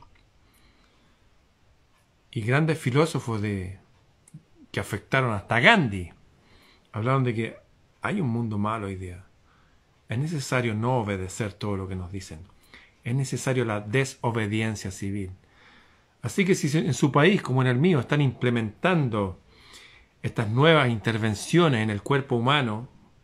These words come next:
por nuestra salud, piénselo,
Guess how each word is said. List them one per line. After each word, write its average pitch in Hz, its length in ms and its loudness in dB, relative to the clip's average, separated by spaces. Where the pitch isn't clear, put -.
por 104 140 -4
nuestra 104 280 -6
salud, 196 320 -6
piénselo, 104 560 -8